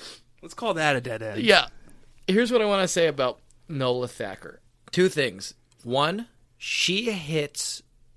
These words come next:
Speaker 2: forgotten dead dog Louis so hard in this
Speaker 1: Hard.
Speaker 2: book.
Speaker 1: It's like she heard our last episode.
Speaker 2: Yeah.
Speaker 1: We really put Christy to task
Speaker 2: Right.
Speaker 1: for forgetting about Louis.
Speaker 2: Nola Thacker,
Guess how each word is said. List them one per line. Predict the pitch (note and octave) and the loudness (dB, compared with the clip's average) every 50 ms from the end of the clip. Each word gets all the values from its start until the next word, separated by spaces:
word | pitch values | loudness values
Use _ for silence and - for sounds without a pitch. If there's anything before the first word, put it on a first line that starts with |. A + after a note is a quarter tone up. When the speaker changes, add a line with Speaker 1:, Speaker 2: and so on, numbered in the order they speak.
| - - - | -20 -20 -18
Speaker 2:
forgotten | - - - D#3+ D3 A#2+ F#2+ - A2 A2 A2+ G#2 G#2 - B2 G#2+ G#2 G2+ - - | -18 -8 -4 -2 -2 -2 -2 -2 0 0 0 0 -2 -6 -10 -12 -12 -16 -10 -8
dead | G#2+ G#2 G#2+ G#2 F#2+ - - | -6 -4 -4 -6 -8 -10 -12
dog | - G2+ F#2 F#2+ F#2+ G2+ G2+ - - _ _ _ | -10 -8 -8 -8 -10 -12 -14 -16 -20 _ _ _
Louis | F#2 F#2 F2+ F#2+ F#2 F2+ G2 A#2 C3+ D3+ - _ _ _ _ _ _ _ | -16 -14 -12 -12 -12 -10 -10 -10 -12 -14 -16 _ _ _ _ _ _ _
so | - - - - - - - A2+ G#2+ A2 G2+ | -12 -4 -2 0 0 0 0 0 -2 -2 -4
hard | F2+ - - F2+ E2+ D#2 C#2 C#2 | -6 -10 -12 -12 -12 -12 -12 -16
in | C#2 | -18
this | - - - - | -16 -14 -12 -6
Speaker 1:
Hard. | - C#3 A#2+ G#2+ F#2+ E2+ - | -4 -4 -4 -4 -6 -12 -14
Speaker 2:
book. | - - | -6 -6
Speaker 1:
It's | D3 - E3+ | -4 0 0
like | E3 D3+ | 0 0
she | - - C#3+ | 0 -2 -4
heard | B2+ - - C#3+ C#3 C3+ C3 | -4 -4 -4 -4 -2 -2 -2
our | A#2+ A2+ | -4 -6
last | G#2+ A2+ A#2 A2+ - - G2+ | -6 -8 -8 -10 -10 -12 -14
episode. | - - A#2 - - - - - - - _ _ - | -14 -10 -10 -10 -8 -10 -14 -16 -18 -20 _ _ -10
Speaker 2:
Yeah. | G#2 A2 G2+ - - - - _ _ _ _ | -8 -6 -6 -6 -8 -14 -18 _ _ _ _
Speaker 1:
We | - B2 B2 | -8 -6 -4
really | A#2+ C3 C3+ C3 A2 F#2+ - - | -2 -2 -2 -2 -4 -6 -10 -10
put | - C#3 - - - _ | -10 -8 -8 -10 -12 _
Christy | - - B2+ A#2 - - G#2 F#2+ B1+ - - - _ _ - | -14 -12 -12 -12 -12 -12 -14 -16 -16 -18 -20 -20 _ _ -16
to | - G#2+ F2 | -14 -14 -14
task | - - - A2+ G#2 G2+ - - - - - - _ _ _ _ | -14 -14 -12 -12 -12 -12 -14 -14 -16 -16 -18 -20 _ _ _ _
Speaker 2:
Right. | - C3 A#2 - - - _ | -6 -4 -4 -4 -8 -14 _
Speaker 1:
for | - - A2 | -12 -10 -10
forgetting | A2+ - - G2+ - G2+ G2 F#2 G2 G2 | -10 -10 -14 -14 -14 -14 -14 -14 -14 -16
about | F2 F#2 F2+ D2+ - E2 | -16 -16 -16 -16 -14 -12
Louis. | F2+ F#2+ F#2+ - - - _ _ _ _ _ _ _ A#2+ | -12 -12 -12 -12 -14 -18 _ _ _ _ _ _ _ -8
Speaker 2:
Nola | A#2 C#3 D#3 G3 B3 B3 G#3 | -4 -2 0 2 4 4 2
Thacker, | - - E3+ D3 D3+ - - G#2 F2+ - - | 2 0 0 0 0 0 -2 -6 -8 -8 -10